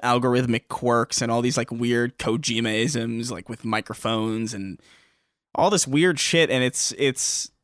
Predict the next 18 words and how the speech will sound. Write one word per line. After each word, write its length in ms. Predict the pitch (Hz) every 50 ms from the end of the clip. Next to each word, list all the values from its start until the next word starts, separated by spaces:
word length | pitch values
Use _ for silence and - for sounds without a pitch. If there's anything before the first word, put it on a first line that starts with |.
| _ _
it's 180 | - - - -
re-, 340 | 120 117 123 135 165 196 165
it 160 | 151 143 -
looks 380 | 131 120 117 156 175 - - 190
really 280 | 165 180 185 190 190 165
good, 420 | 156 160 165 185 196 196 208 - -
especially 440 | - - - 120 127 - - 165 151
if, 160 | 143 - -
like, 140 | 139 120 -
for 140 | - 135 120
when 160 | 113 117 113
it 80 | 110 -
came 220 | - 104 101 104
out. 180 | 107 117 107 113
It's, 120 | 113 -
like, 140 | 104 95 -
a 60 | - -
stunning, 760 | - - - - - 113 113 120 131 139 139 135 123 - -